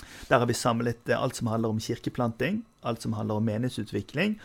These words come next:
og alt som handler om revitalisering. Altså hele kurven,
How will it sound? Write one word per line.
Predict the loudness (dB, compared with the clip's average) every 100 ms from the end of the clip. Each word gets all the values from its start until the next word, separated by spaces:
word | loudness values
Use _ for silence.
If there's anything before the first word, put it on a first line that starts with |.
| -18 2
og | 4
alt | 4
som | 0 0
handler | 0 0
om | 0
revitalisering. | 4 6 6 2 -2 -6 -4 -4 -4
Altså | -6 -6
hele | -2 4 6 6 6 4 2
kurven, | 2 4 4 2 0